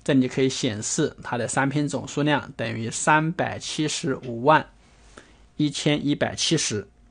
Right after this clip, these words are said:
而且这个度量值的名称它不会再有求和项这样子的一个项目，它使用的名称就是我们定义好的度量值名称，非常方便，也不需要后期再去做修改。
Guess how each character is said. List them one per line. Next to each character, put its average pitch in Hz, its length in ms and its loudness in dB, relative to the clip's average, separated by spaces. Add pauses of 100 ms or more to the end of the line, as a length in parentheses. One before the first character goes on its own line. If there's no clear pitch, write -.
(340)
而 190 120 8
且 220 160 8
这 196 120 4
个 196 100 8
度 214 140 6
量 175 200 8
值 - 80 -8
的 156 80 4
名 139 240 6
称 151 300 2 (360)
它 208 280 8
不 127 260 -2
会 165 180 2 (140)
再 170 160 6
有 113 180 4
求 - 240 -2
和 135 200 2
项 170 480 0
这 143 80 -2
样 127 100 2
子 117 60 -2
的 110 80 -4
一 113 60 -4
个 123 100 -4
项 151 240 2
目， 135 240 -2 (320)
它 247 180 6
使 208 180 0
用 147 120 4
的 147 80 4
名 123 200 2
称 135 340 -2
就 208 180 6
是 - 100 0
我 143 80 6
们 120 300 0
定 208 220 6
义 190 80 4
好 170 200 -4
的 107 140 -6
度 143 140 -2
量 131 180 2
值 131 100 -4
名 120 180 0
称， 135 300 0 (240)
非 185 120 2
常 156 180 2
方 160 260 4
便， 170 240 2 (300)
也 - 80 -6
不 - 160 -2
需 - 140 4
要 151 100 10
后 180 240 2
期 156 300 2
再 170 200 0
去 165 140 -6
做 147 160 2
修 180 200 2
改。 165 300 2